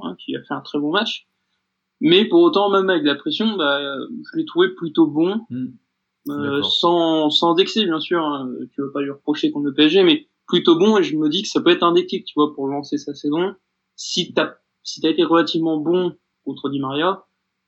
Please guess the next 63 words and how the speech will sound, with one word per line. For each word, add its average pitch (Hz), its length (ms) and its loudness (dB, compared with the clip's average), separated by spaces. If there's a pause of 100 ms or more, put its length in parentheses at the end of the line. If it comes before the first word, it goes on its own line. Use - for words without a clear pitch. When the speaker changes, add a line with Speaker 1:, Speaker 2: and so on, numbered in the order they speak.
(200)
Speaker 1:
je - 60 -20
vois 131 140 0
pas 175 140 2
pourquoi 180 260 2
tu 175 160 -4
ne 147 60 0
peux 147 200 0
pas 156 160 2
l'être 175 260 0
contre 147 280 -2
les 147 120 2
autres 151 180 0
équipes 151 200 -6
de 143 100 0
Ligue 151 160 2
un. 175 160 -4 (160)
Speaker 2:
C'est - 160 -14
vrai. 107 160 -6
Speaker 1:
Donc, 120 160 -6
euh, 131 40 -4 (420)
c'est - 200 -2
peut-être 160 260 2
là 180 160 4
le 160 160 2
vrai 143 400 -2
début 156 260 -2
de - 40 -16
sa 156 140 -4
saison 170 340 -2
qui, 139 300 -4
jusqu'ici, 147 440 -2
pour 143 160 -2
moi, 156 180 2
était 151 100 -4
un 135 60 -2
peu 147 120 -2
décevante. 143 500 0 (220)
Speaker 2:
Et 120 60 -10
comme 127 160 0
tu - 120 -10
disais, 113 160 0
Quentin, 110 260 -2
il 127 80 0
avait 107 120 2
perdu 104 200 0
sa 104 140 -4
place, 135 260 -4
donc 104 160 0
je - 60 -20
pense 110 220 -8
aussi 110 200 -10
qu'il 107 200 -4
a 101 60 0
envie 101 280 -4
peut-être, 104 480 -6
euh, 95 360 -6 (320)
de 104 100 -2
montrer, 104 360 2
de 117 80 0
prouver, 113 320 -4
d'en 110 140 2
faire 101 200 -8
plus. - 360 -12